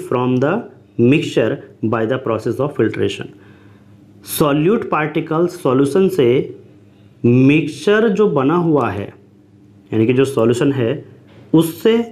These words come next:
अलग नहीं किया जा सकते। अगर हम filter करें तो क्या sugar solution बना हुआ है water का, तो क्या sugar को छान करके अलग किया जा सकता है? नहीं,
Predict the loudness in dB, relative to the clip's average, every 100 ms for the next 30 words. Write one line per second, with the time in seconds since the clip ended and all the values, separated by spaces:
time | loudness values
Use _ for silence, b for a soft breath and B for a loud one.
0 | -16 -20 _ -4 0 0 0 0 2 2
1 | 2 2 0 -6 -8 -6 -2 0 0 -2
2 | -2 -2 -4 -2 -2 -6 -2 -2 -2 -6
3 | B B B B B _ -2 0 2 0
4 | 0 0 0 0 0 0 0 0 0 0
5 | -2 -4 -6 -6 -4 -4 2 2 2 0
6 | -4 -4 -2 -2 0 0 2 2 2 -2
7 | -6 -2 -2 -2